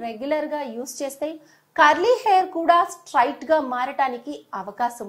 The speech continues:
ఉంది. అలాగే ఈ హెయిర్ ఆయిల్ ని బట్టతలపైన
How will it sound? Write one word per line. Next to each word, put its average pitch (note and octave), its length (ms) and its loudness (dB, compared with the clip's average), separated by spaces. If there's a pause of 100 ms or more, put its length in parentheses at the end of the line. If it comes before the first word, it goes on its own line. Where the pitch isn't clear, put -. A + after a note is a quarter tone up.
ఉంది. G3 200 -12 (760)
అలాగే A#3+ 340 -2 (560)
ఈ F#4 40 2 (180)
హెయిర్ D4+ 380 4
ఆయిల్ F4 280 0
ని C#4 80 -2 (500)
బట్టతలపైన D#4 720 2